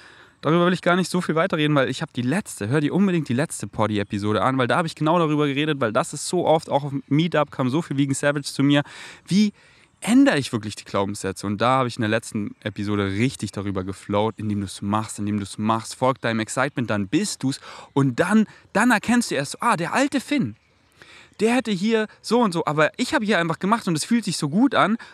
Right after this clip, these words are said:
Und dann erkennst du so, ah, da hab ich hier noch zu diesem Glaubenssatz, da hab ich das geglaubt so und es dient, und, und da siehst du's erst. Weil wenn du drin bist, dann siehst du's nicht.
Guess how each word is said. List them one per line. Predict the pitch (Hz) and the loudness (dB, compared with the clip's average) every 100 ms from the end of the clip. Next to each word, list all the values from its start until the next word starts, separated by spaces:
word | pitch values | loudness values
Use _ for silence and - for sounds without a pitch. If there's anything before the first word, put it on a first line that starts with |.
| - | -10
Und | - 131 | -2 0
dann | 156 | 2
erkennst | 156 - 190 190 | 0 -2 -4 -2
du | 127 | -4
so, | 131 | -4
ah, | 180 165 | 0 0
da | 135 180 | 2 0
hab | 190 | 0
ich | 160 | -4
hier | - 185 | -4 -2
noch | 165 - - | -2 -4 -14
zu | - | -6
diesem | 156 185 | -2 0
Glaubenssatz, | - 175 175 - 127 - - - - | 2 2 2 0 -2 -2 -20 -10 0
da | 175 | 2
hab | 170 | 0
ich | |
das | - 180 - | 0 0 0
geglaubt | 156 - 170 170 | -6 2 0 0
so | - 170 202 | -2 -2 -2
und | - | -2
es | 127 | -2
dient, | - 185 - | -2 -6 0
und, | 127 - | 0 0
und | 127 | -2
da | 139 | 0
siehst | 117 139 247 - | -2 -2 -2 -2
du's | 117 - | -6 -6
erst. | 95 95 - - _ - | -6 -6 -8 -18 _ -2
Weil | 131 | 2
wenn | 170 | 4
du | 170 | 2
drin | - 285 392 | 0 0 2
bist, | 139 - | 0 0
dann | 110 | 0
siehst | 226 - | 0 -2
du's | 110 | -6
nicht. | 98 101 | -6 -10